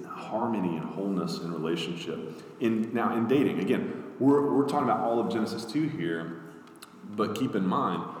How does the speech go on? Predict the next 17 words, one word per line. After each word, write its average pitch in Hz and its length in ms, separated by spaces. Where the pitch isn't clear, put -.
this 123 100
is 120 60
a 113 60
picture 92 580
of, 85 300
of 82 140
marriage. 92 480
This - 180
is 98 180
not, 95 880
um, 82 800
this 104 160
is 104 140
not - 1160
what 101 440
you 98 540
are 78 680